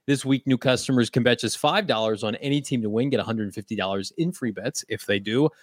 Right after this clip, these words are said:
Looking to turn a small bet into a big payday during the N B A playoffs? With DraftKings same game parlays, you can do just that. Create your own parlay by combining multiple bets,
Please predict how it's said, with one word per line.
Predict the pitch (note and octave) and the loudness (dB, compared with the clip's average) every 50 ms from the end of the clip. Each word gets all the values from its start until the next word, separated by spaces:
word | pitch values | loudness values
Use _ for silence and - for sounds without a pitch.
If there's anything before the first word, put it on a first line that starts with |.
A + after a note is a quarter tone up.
| - - - _ - | -20 -20 -16 _ -2
Looking | D#3 D#3+ - E3 | 0 0 2 2
to | D3+ C3+ | 0 2
turn | A2+ D#3 E3 D#3 | 2 2 4 4
a | C#3+ | 4
small | - - D3 D3 D3+ D#3+ D3+ | 2 2 2 2 2 2 4
bet | C#3+ C#3+ D3+ D3+ - | 2 2 0 0 -2
into | - - D#3+ C#3+ - C#3 C3 | -6 -6 -6 -4 -2 0 0
a | A#2 | 0
big | A2 C#3+ D#3+ D3 C3 - | 2 2 0 0 0 -2
payday | D3 D3+ E3 F3 F3 E3+ E3 E3 | 0 2 2 4 4 4 2 2
during | D3+ D3+ D3+ C#3+ | 2 2 2 2
the | C#3+ C#3 | 0 -2
N | C#3+ D3+ | -2 -2
B | D#3 D#3+ D3 | 0 0 0
A | C#3 | 0
playoffs? | - - E3+ E3+ F3+ F3+ F3+ F#3 F#3 F3 - - _ _ _ _ _ | 0 0 0 2 2 2 2 2 0 -2 -4 -16 _ _ _ _ _
With | - A#2+ - | -8 -4 0
DraftKings | C#3+ D3+ D3+ D#3 D3+ - - D3+ D3 B2+ | 2 4 4 4 2 0 0 0 0 0
same | - - E3 D#3+ D#3+ E3 E3 D#3+ | 0 2 2 2 2 2 0 0
game | D3 D3 D3 D3 D3 C#3 | 2 2 2 2 2 0
parlays, | C3 C3+ C3 B2+ B2+ B2+ B2+ B2+ B2 A2+ | 2 2 2 4 4 4 4 4 2 0
you | A2+ C3 F3 G#3 F#3+ B2+ G#2 G2+ - | 2 2 4 4 4 2 0 -2 -4
can | - G#2+ G#2 | -4 -2 0
do | G2 A2 G#2+ | 0 0 -2
just | G#2 A2+ B2+ C3+ C3 - - | 0 2 2 2 2 2 2
that. | C#3+ C#3 D3+ D3 | 2 2 2 0
Create | - - D3+ C#3+ | 0 0 0 0
your | A2+ A#2+ C3 | 0 0 0
own | C3 C#3 C3+ | 0 0 0
parlay | B2 - C#3 C3+ B2+ B2 A#2+ A#2 A2+ A2+ - _ _ _ _ _ _ - | -2 0 0 0 2 4 4 4 4 2 0 _ _ _ _ _ _ -2
by | A#2+ A#2+ A#2+ | 0 0 2
combining | - C3 A#2+ A#2 A#2+ A#2 A#2+ A#2+ A2+ | 2 2 2 2 4 2 2 2 2
multiple | A2+ A#2+ C3+ D3+ D#3+ - D#3+ D3+ C3 | 2 2 2 2 2 0 2 0 2
bets, | A2+ B2 A#2 A2+ A2+ - - - | 4 4 4 4 4 2 0 -4